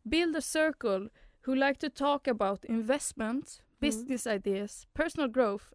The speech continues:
Speaker 1: instead of gossiping about other people."
Speaker 2: Ja, ja.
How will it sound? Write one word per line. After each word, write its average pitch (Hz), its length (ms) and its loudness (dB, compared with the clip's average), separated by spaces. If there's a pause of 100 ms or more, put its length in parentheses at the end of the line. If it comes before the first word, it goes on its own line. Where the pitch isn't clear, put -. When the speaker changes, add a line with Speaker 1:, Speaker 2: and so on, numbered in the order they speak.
Speaker 1:
instead 247 340 0
of 202 80 -6
gossiping 226 520 -4
about 185 320 -4
other 196 200 -4
people." - 340 -6 (400)
Speaker 2:
Ja, 214 400 -6 (300)
ja. 202 240 -10